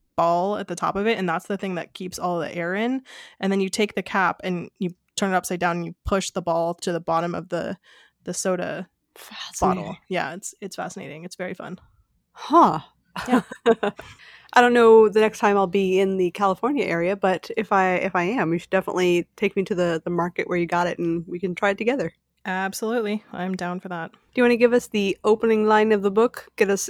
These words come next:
Speaker 2: get us rolling?
Speaker 1: Sure. Young Louis Barneveld is about to have a wonderful adventure, but he doesn't know it.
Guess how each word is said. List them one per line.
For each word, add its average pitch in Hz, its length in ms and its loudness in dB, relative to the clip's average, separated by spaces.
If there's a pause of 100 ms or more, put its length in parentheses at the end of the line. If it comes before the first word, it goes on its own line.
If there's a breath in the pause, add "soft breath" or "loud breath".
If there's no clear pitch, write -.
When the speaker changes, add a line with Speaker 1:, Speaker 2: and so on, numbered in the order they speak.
(120)
Speaker 2:
get 214 120 6
us 202 100 2
rolling? 214 480 4 (200)
Speaker 1:
Sure. - 500 -6 (200)
Young 220 460 2
Louis 220 420 2
Barneveld 190 600 -2
is - 120 -8
about 180 360 0
to 175 100 -4
have 180 140 -2
a 165 100 0
wonderful 214 600 2
adventure, 165 600 -4 (260)
but 285 100 -2
he 285 60 -2
doesn't 294 280 -2
know 247 160 4
it. - 160 -4